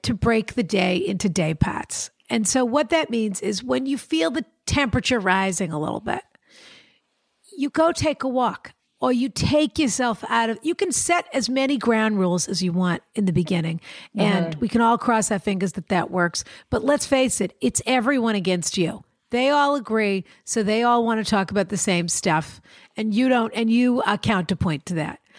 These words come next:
Speaker 1: So it's not productive. And you need to be able to, s-, to get up and take a walk or take yourself out of a situation. And you also need to have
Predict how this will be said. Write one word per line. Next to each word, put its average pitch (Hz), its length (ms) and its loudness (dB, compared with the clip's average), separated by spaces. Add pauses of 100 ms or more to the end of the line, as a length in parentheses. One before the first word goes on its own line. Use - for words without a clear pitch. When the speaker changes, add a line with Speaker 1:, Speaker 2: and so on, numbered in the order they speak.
(140)
Speaker 1:
So 254 320 0
it's - 200 -4
not 277 300 0
productive. 175 720 -2 (400)
And 220 560 -2 (1000)
you 226 140 4
need 269 340 4
to 330 100 0
be 262 220 2
able 220 240 0
to, 208 100 -6
s-, - 180 -4 (120)
to 202 260 2 (140)
get 233 220 4
up 240 320 0 (320)
and 185 140 -4
take 185 300 -2
a 294 40 2
walk 214 520 2 (200)
or 208 120 0
take 214 320 0
yourself 202 320 0
out 165 160 2
of 165 80 -6
a - 20 0
situation. 170 800 2
And 233 140 4
you 320 200 2
also 302 420 2
need 196 200 -4
to 214 100 -2
have 185 220 2